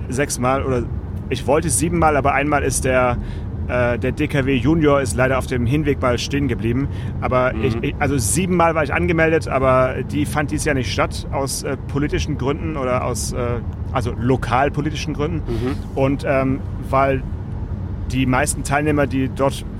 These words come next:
Speaker 1: mitfahren, einfach ohne, äh, September-Ausfahrt durch den Schwarzwald kaum leben können, hat also einer, der eine Klassikwerkstatt betreibt, gesagt, ich organisiere selber nochmal eine Ausfahrt mit weniger Autos. Wir waren nur zweiunddreißig Autos,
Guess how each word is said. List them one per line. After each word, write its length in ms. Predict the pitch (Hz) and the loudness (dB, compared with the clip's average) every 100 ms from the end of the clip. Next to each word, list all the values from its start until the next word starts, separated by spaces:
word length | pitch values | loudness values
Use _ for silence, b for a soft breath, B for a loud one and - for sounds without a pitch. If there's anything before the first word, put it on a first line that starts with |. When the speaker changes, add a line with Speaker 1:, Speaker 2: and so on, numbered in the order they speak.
| - 139 | -6 -2
Speaker 1:
mitfahren, 440 | 156 - 143 135 | -2 0 0 0
einfach 380 | 123 131 139 123 - - | -2 0 0 -2 -4 -2
ohne, 440 | 143 156 147 143 131 B B B - - - - | 2 4 6 4 2 B B B -8 -8 -6 -2
äh, 320 | 127 123 123 | 0 2 0
September-Ausfahrt 1160 | 120 143 - 147 156 143 139 143 143 - 139 131 | 2 0 2 2 4 6 6 4 2 2 0 0
durch 100 | 127 | -2
den 80 | 131 | 0
Schwarzwald 380 | 170 - 127 - - | 0 2 -2 -2 -6
kaum 280 | - 139 135 | 0 2 4
leben 320 | 131 151 151 | 4 2 2
können, 340 | 117 113 139 147 B B B - | 2 2 0 -2 B B B -2
hat 180 | 131 - | -2 0
also 220 | 131 131 | 0 2
einer, 480 | 127 135 147 143 131 | 2 2 4 2 2
der 200 | 127 123 | 2 2
eine 240 | 123 120 | 2 0
Klassikwerkstatt 920 | - 139 147 117 131 - 131 123 - | 0 -2 -2 0 0 0 0 0 -2
betreibt, 420 | 127 - 120 127 | -4 -2 0 0
gesagt, 360 | - 120 120 - | -2 0 -2 -2
ich 180 | 135 - | -6 -4
organisiere 480 | 123 123 110 131 131 | -2 0 2 2 2
selber 280 | 123 147 151 | 2 4 4
nochmal 240 | 147 139 | 4 4
eine 80 | 127 | 4
Ausfahrt 340 | 139 - 135 | 4 2 2
mit 180 | 117 98 | 0 2
weniger 340 | 139 131 113 | 2 2 2
Autos. 320 | 143 165 147 120 | 2 2 0 0
Wir 80 | |
waren 120 | 120 117 | 0 0
nur 120 | 107 | 0
zweiunddreißig 720 | - 123 135 110 117 104 - | 0 2 2 2 0 0 0
Autos, 420 | 135 156 151 - | 0 2 2 0